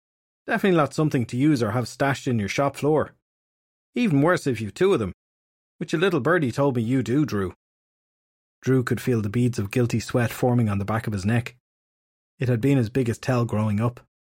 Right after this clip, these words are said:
So much so that when his mother questioned him about things, such as who dropped the baby down the garden steps and ran away,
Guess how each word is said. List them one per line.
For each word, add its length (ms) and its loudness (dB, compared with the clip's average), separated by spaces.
So 160 0
much 200 2
so 320 0
that 80 -2
when 140 2
his 120 2
mother 260 4
questioned 440 -2
him 100 2
about 280 -4
things, 380 -2
such 260 -4
as 120 -4
who 100 2
dropped 280 0
the 60 -6
baby 280 0
down 180 0
the 60 -2
garden 340 0
steps 360 -4
and 100 -2
ran 160 0
away, 380 0